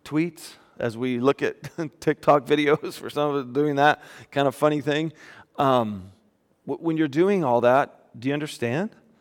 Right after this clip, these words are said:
what you're reading? Do you understand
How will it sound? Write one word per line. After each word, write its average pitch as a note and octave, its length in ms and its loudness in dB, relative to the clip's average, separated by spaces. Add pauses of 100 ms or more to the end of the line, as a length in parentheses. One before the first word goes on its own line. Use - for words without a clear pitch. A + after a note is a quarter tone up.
(840)
what C#3 200 -2
you're C#3 120 -4
reading? E3 500 -6 (560)
Do A#2 80 -8
you B2 80 0
understand C3+ 680 -2